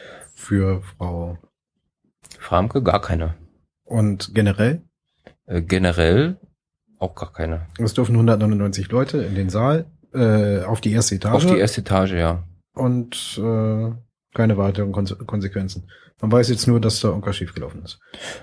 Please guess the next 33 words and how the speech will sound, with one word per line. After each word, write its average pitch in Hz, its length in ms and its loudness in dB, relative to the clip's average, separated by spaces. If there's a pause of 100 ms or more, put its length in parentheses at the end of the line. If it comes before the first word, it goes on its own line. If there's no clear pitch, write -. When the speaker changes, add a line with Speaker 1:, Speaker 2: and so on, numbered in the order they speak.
Speaker 2:
Man 85 200 -2
weiß, 98 560 2
äh, 139 300 0
dass 123 520 -2
was 98 180 0
schiefgelaufen 135 600 0
ist. 139 200 -2
Man 98 220 2
weiß, 95 300 4
dass 101 240 0
man 95 200 2
jetzt 92 300 0
eben 92 420 2
mit 90 200 -4
so 87 200 0
einem, 85 300 0
äh, 64 260 -6
mit 64 240 -8
einer - 140 -10
Außenwerbung 131 580 0
anfängt 123 640 -2 (640)
und 92 200 -4
ein 87 140 0
Konzept 95 520 0
eben 131 160 4
erarbeitet. 110 880 2
Aber, 87 460 2
äh, 76 80 -2
letzten 80 420 -2
Endes, 92 580 -2
äh, 87 40 -12
war 85 540 0
das 82 120 -2